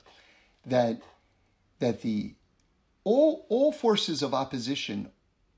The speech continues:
are one force. It's just one spectrum. So the Yetzer Hara, the negative inclination that attacks us individually,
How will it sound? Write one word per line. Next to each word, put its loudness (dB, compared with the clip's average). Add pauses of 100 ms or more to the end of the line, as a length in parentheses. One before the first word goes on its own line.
(340)
are 4
one 4
force. -12 (560)
It's -4
just -2
one 0
spectrum. -6 (560)
So -2
the 0
Yetzer 2
Hara, 0
the -4
negative 0
inclination -2
that -4 (380)
attacks -4
us -4
individually, -4